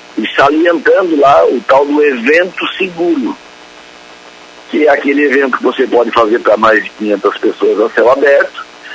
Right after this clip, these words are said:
desde que tenha barreiras, né, pra cobrar o uso de máscara, pra cobrar o cartão de vacina, pra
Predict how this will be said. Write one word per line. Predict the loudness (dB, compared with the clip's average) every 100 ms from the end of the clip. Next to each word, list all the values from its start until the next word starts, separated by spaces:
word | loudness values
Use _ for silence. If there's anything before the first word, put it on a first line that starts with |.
| -18
desde | -6 -2 0 -2 -4
que | -4 -4 -4 -2
tenha | 0 0 0 0 -2 -6 -20 -20 -18 -2
barreiras, | 2 2 2 0 0 0 -2 -2
né, | -2 0 0 -4 -14 -20 -12
pra | -2 2 4 6 4 2 -2 -6
cobrar | -2 0 4 4 4
o | 2 0
uso | -2 -4
de | -2
máscara, | 2 4 4 2 0 0 2 0
pra | 2 2
cobrar | 2 -2 0 2 2 2 -2 -16 -20 -10
o | -8
cartão | 0 0 2 0 -2
de |
vacina, | 0 0 0 -4 -4 -2 -2 -2
pra | -2 2 4 4